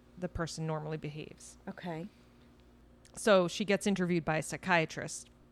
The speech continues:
Speaker 1: probably a bunch of them.
Speaker 2: Now, let me ask you a question before you do this. Is, does it, does it come and go? So in other words, it can come on quickly. Does it go quickly as well?
Speaker 1: It usually needs some,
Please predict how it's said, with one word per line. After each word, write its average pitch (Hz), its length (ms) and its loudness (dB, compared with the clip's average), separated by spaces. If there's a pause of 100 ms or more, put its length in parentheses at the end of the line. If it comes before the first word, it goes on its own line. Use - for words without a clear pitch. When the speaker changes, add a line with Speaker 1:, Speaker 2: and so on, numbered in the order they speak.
(420)
Speaker 1:
probably 165 260 2
a 160 60 -2
bunch 180 280 6
of - 60 -8
them. 170 200 -4 (500)
Speaker 2:
Now, 233 180 12
let 254 180 10
me 277 120 8
ask 277 160 2
you 262 80 4
a 247 40 2
question 196 400 0
before 170 280 -2
you 190 100 0
do 170 160 0
this. - 260 -2 (100)
Is, 220 300 2 (220)
does 202 340 6
it, 247 280 4 (280)
does 220 220 10
it 214 180 8 (200)
come 269 500 4 (120)
and 208 300 2
go? 208 540 6 (260)
So - 160 4
in 214 100 8
other 220 140 8
words, 202 320 6
it 220 160 6
can 208 200 0
come 208 280 0
on 254 280 6
quickly. 170 560 -2 (380)
Does 196 220 8
it 202 220 2
go 226 280 10
quickly 180 520 2
as 160 160 -2
well? 180 400 4
Speaker 1:
It 196 100 -4
usually 226 540 4
needs 180 340 4
some, 160 500 0